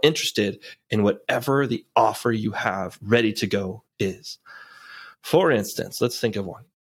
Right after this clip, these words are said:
So, okay, let's use the golf example. I might be a golfer in an area and I wear through my gloves pretty frequently.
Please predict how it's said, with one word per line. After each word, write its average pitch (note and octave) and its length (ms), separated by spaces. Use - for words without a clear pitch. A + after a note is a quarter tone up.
So, - 440
okay, A2 220
let's G2+ 140
use A#2 120
the A#2+ 60
golf A#2 280
example. G#2 480
I A2 60
might A#2 220
be B2 100
a A2+ 60
golfer A#2+ 320
in A#2 80
an A2+ 120
area A#2 280
and A#2 100
I A2+ 80
wear A#2 240
through A#2+ 160
my A2+ 120
gloves A2+ 360
pretty A2 280
frequently. - 560